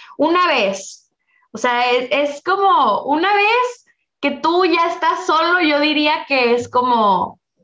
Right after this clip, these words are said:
ya, o sea, ya la hiciste, porque de verdad, de verdad te das cuenta y te abres, te abren los ojos de, de que no necesitas a nadie ni a nada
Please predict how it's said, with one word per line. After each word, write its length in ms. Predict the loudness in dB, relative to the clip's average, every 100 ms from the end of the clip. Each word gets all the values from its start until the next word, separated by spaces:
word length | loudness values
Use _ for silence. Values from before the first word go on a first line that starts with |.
| _ _ _ _ _ _
ya, 460 | -2 0 0 -2 -4
o 80 | -4
sea, 160 | 0 0
ya 120 | 0
la 100 | 0
hiciste, 540 | -2 0 0 0 -4
porque 320 | -2 -2 0
de 120 | 2 2
verdad, 440 | 2 0 0 0
de 100 | 0
verdad 260 | 2 0 0
te 60 | 0
das 220 | 0 -2
cuenta 280 | -4 -2 -2
y 100 | -2
te 80 | 0
abres, 400 | 0 -2 -6 _ _ _
te 80 | 0
abren 280 | 0 0 0
los 200 | -2 -2
ojos 460 | -4 0 -2 -2 -2
de, 440 | 0 0 -4 -10 _ _ _ _ _ _ _ _ _ -4
de 200 | -2 0
que 580 | 0 0 0 -2 -4 -14 _ _ _ _
no 200 | 0 0
necesitas 880 | 0 -2 -2 -2 -2 -2 -2 -6 -10
a 120 | -4 -2
nadie 540 | 0 0 0 0 0
ni 120 | 0
a 80 | 0
nada 400 | 0 0 0 2